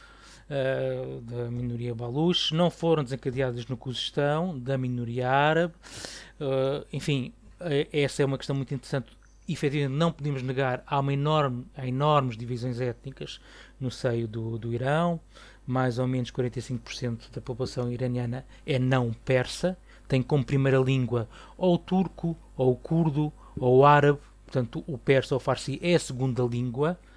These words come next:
Há cidades inteiras onde não se fala, eh, persa como primeira língua. Estou-me a lembrar dos azeris,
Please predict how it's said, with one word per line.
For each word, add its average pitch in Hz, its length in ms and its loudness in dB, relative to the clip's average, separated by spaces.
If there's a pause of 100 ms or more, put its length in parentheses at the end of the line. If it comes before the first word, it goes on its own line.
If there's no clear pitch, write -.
Há 131 60 -6
cidades 135 380 4
inteiras 131 640 2 (340)
onde 131 160 2
não 135 140 2
se - 120 -8
fala, 123 640 4 (460)
eh, 139 500 -2
persa 135 340 2
como 147 220 0
primeira 127 360 0
língua. 143 520 -2 (400)
Estou-me 127 240 0
a - 20 2
lembrar 123 220 2
dos 117 180 0
azeris, 135 760 2